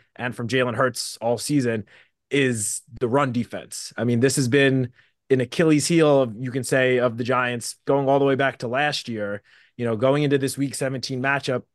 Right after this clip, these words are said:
I think they ranked thirty-first in rushing yards, like, thirtieth in rushing yards per attempt, like, towards the bottom of the league. And these next two matchups are against two teams that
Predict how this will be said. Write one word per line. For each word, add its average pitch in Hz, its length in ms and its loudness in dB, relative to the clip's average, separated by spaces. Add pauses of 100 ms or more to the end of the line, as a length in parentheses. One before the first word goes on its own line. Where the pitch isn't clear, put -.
(160)
I 113 60 -14
think 113 160 -8
they 123 80 -2
ranked 120 380 -4
thirty-first 143 680 0
in 123 80 -12
rushing 131 300 -2
yards, 131 580 -2
like, 107 140 -10
thirtieth 139 520 -2
in 123 160 -8
rushing 135 300 -4
yards 127 240 -2
per 131 200 -6
attempt, 127 440 -6 (480)
like, 113 160 -6
towards 175 240 2
the 156 80 4
bottom 156 280 4
of 147 60 6
the 139 60 6
league. 131 420 4
And 123 360 0 (320)
these 143 140 0
next 170 180 0
two 170 100 -4
matchups 156 420 -4
are 127 80 -2
against 127 280 -6
two 165 160 -4
teams 147 320 0
that 120 180 2